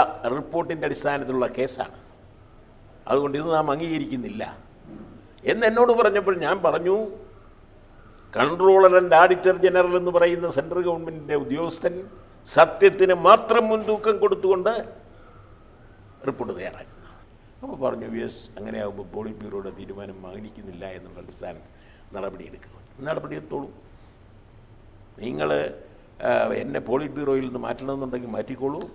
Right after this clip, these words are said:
ഏതെങ്കിലും നിലവാരത്തിലുള്ള കമ്മിറ്റിയിലോ ഇല്ലെങ്കിൽ ഒരു കമ്മിറ്റിയിലോ ഇല്ലാത്ത വിധത്തിലുള്ള തീരുമാനം എടുക്ക-, എടുത്തോളൂ. എനിക്ക് യാതൊരു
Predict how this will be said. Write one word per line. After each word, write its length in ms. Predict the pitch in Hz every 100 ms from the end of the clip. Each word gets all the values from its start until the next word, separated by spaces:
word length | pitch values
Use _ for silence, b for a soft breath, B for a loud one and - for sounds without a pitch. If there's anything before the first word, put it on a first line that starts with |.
| -
ഏതെങ്കിലും 460 | 131 135 127 123 120 117
നിലവാരത്തിലുള്ള 540 | 127 123 117 117 117 107
കമ്മിറ്റിയിലോ 400 | 113 113 120 135 127
ഇല്ലെങ്കിൽ 260 | 123 123 113
ഒരു 60 | 117
കമ്മിറ്റിയിലോ 360 | 113 139 143 147 127
ഇല്ലാത്ത 220 | 123 123
വിധത്തിലുള്ള 360 | 113 - 101 98 95
തീരുമാനം 300 | 101 110 113 107
എടുക്ക-, 200 | 101 - b b -
എടുത്തോളൂ. 360 | 120 123 131 131 - - b - 101
എനിക്ക് 180 | 104 98
യാതൊരു 280 | 92 90